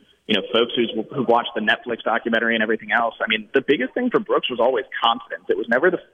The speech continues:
physical side of it, and, and we see that a lot with guys, but the thing with him was always that, that mental side of it. And he's feeling better about things right now, and because of that, I think that you can, he's a guy that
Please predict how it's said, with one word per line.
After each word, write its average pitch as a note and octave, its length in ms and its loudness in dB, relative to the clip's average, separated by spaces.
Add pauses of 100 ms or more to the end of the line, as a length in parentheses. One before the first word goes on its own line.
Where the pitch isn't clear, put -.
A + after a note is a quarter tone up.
physical B2 560 2
side A#2+ 220 4
of A#2 80 0
it, A#2 160 2
and, A2+ 180 -4
and D3+ 120 -2
we E3+ 120 2
see G#3 80 2
that D#3+ 120 4
a - 20 -2
lot A#2+ 240 0
with A2 120 -6 (100)
guys, F#2+ 260 -2 (100)
but G#2+ 160 4 (520)
the B2 60 2
thing C#3 140 2
with C3 180 2
him A#2+ 220 2
was G2+ 200 0
always A2+ 440 4
that, G2+ 200 2 (240)
that G#2 220 -2
mental G#2+ 380 -4
side F#2+ 220 0
of G2+ 100 -4
it. G#2+ 120 0 (520)
And C3+ 100 0
he's F#3+ 160 2 (140)
feeling C#3 420 2
better B2 300 2
about D#3 280 2
things F3+ 280 -2
right F3 180 4
now, F3+ 300 2
and - 180 -6
because G#2+ 380 -2
of D3 100 -2
that, D3+ 220 4
I A#2+ 120 -2
think B2+ 220 -6
that A2+ 160 0
you A2+ 140 0
can, A2 480 -2 (440)
he's - 800 0
a D#3+ 60 2
guy C3 240 2
that B2 140 -2